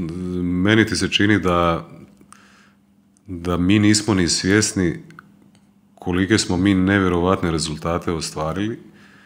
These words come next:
i da je moguće da, recimo, za vrijeme mog i tvog života, do kraja našeg života, da mi ne-, nikada nećemo ni, ni približno doći do takvog nekog rezultata više.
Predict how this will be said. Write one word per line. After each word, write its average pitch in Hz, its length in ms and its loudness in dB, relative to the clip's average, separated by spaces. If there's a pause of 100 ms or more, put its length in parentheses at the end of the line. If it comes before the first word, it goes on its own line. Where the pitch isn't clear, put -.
(300)
i 90 120 -4
da 87 100 0
je 87 60 0
moguće 98 440 2
da, 90 100 2
recimo, 101 340 2
za 87 120 -2
vrijeme 95 240 2
mog 98 240 2
i 82 80 0
tvog 92 240 -2
života, 82 420 -4
do 76 120 -10
kraja 95 300 0
našeg 85 300 -2
života, 85 340 -4
da 87 100 -4
mi 90 120 -4
ne-, 90 140 -4
nikada 98 540 0
nećemo 85 460 -2
ni, 87 300 -6
ni 98 180 -6
približno 98 560 2
doći 78 200 -4
do 78 80 -8
takvog 78 320 -6
nekog 78 240 -8
rezultata 76 520 -8
više. - 300 -6